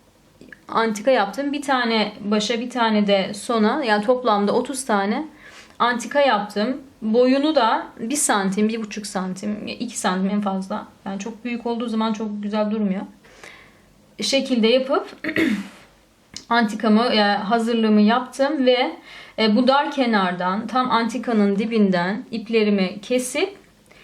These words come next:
e, antikayı kesip ipleri çektim ve bu şekilde hazırladım.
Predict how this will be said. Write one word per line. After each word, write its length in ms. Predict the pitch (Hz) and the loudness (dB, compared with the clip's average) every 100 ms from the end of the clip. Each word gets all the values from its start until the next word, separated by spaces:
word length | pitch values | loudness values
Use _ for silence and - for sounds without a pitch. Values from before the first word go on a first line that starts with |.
| - _ - | -20 _ 0
e, 220 | 202 202 | 2 2
antikayı 500 | 220 220 - 240 214 | 0 0 0 0 2
kesip 400 | 262 262 320 320 - | 0 -2 -4 -8 -8
ipleri 420 | 247 226 220 262 | -2 0 0 0
çektim 440 | - 262 262 202 | 0 -2 0 0
ve 140 | 214 233 | 0 0
bu 60 | |
şekilde 380 | - 226 214 277 | -2 -2 0 -2
hazırladım. 880 | 254 240 214 220 196 175 180 254 | 0 -2 2 4 4 2 0 -2